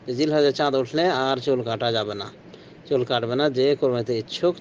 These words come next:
তার জন্য। অতএব এসব দলিল থেকে, যুক্তি থেকে আমরা বুঝতে পারি সহজেই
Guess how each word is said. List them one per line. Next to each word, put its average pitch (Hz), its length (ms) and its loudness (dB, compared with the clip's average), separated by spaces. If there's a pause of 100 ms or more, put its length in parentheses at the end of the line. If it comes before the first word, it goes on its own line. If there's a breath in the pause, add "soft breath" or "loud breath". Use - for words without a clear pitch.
(140)
তার 113 240 -2
জন্য। 101 380 -6 (1400)
অতএব 127 340 0
এসব 139 560 -2
দলিল 156 380 4
থেকে, 139 540 2
যুক্তি 156 300 0
থেকে 143 200 0
আমরা 127 220 0
বুঝতে 135 280 0
পারি 127 300 0
সহজেই 127 520 0